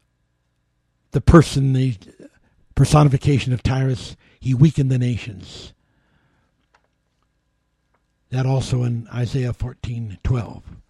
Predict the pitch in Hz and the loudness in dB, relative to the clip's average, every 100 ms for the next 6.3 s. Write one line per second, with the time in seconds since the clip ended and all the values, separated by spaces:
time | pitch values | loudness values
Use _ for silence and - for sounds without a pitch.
0 | _ _ _ _ _ _ _ _ _ _ | _ _ _ _ _ _ _ _ _ _
1 | - 160 - 214 196 175 _ _ _ 180 | -8 -6 -2 0 0 -4 _ _ _ -8
2 | 160 165 - 151 143 - - - _ _ | -4 -4 -2 -4 -4 -6 -8 -16 _ _
3 | _ _ _ _ _ _ _ _ _ _ | _ _ _ _ _ _ _ _ _ _
4 | _ _ - 160 160 220 196 185 - 156 | _ _ -6 -4 0 2 2 0 -6 -6
5 | 139 - 190 170 139 - - 131 - 160 | -6 2 4 4 2 -2 -8 -6 -2 -2
6 | - 101 98 | -2 -10 -12